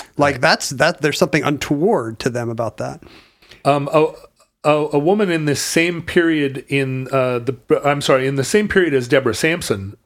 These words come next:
Speaker 2: um, uh, and this is before Doctor Barry, a woman by the name of Hannah Snell, um, she joined the army because her husband, uh,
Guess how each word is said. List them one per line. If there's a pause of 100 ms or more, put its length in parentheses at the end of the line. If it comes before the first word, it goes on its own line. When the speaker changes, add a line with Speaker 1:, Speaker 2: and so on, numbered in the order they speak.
(100)
Speaker 2:
um, (1400)
uh, (120)
and
this
is
before
Doctor
Barry,
a
woman
by
the
name
of
Hannah
Snell, (760)
um, (300)
she
joined
the
army
because
her
husband, (1400)
uh,